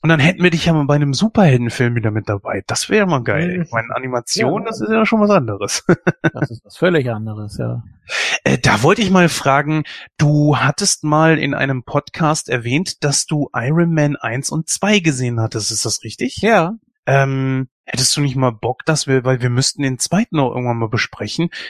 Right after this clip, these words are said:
Speaker 1: Wäre das
Speaker 3: Oh.
Speaker 1: was für dich oder ist... Ah, du müsstest ihn wieder gucken, ne?
Speaker 3: Ich müsste ihn wieder gucken. Ich
Speaker 1: Ah,
Speaker 3: weiß
Speaker 1: das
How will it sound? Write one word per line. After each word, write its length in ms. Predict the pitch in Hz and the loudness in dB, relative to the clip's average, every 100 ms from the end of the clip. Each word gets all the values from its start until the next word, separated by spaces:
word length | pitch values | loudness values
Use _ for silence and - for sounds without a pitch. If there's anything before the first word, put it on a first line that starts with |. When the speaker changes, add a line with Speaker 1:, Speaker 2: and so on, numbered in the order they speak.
| - | -16
Speaker 1:
Wäre 300 | - 208 170 | -6 0 2
das 180 | 160 143 | 2 -2
Speaker 3:
Oh. 40 | 185 | -4
Speaker 1:
was 140 | - | -4
für 140 | - | -4
dich 280 | - 208 220 | -2 -2 -2
oder 220 | 156 151 | 0 0
ist... 440 | - 139 - - - - - - - | 0 -4 -4 -6 -10 -18 -20 -20 -6
Ah, 120 | 127 | 0
du 80 | 135 | 2
müsstest 320 | 135 147 147 147 | 2 2 0 2
ihn 60 | |
wieder 140 | 139 131 | 4 4
gucken, 380 | 170 170 120 113 | 0 -2 -4 -2
ne? 200 | 123 147 | -2 -2
Speaker 3:
Ich 140 | 139 | -2
müsste 320 | 156 190 - | 0 0 2
ihn 80 | 175 | 2
wieder 240 | 156 151 135 | 4 2 2
gucken. 640 | 160 165 175 170 170 160 | 0 -2 -2 -4 -4 -4
Ich 240 | 143 - | -8 -6
Speaker 1:
Ah, 60 | - | -2
Speaker 3:
weiß 240 | 131 123 | 2 2
Speaker 1:
das 80 | 147 | 0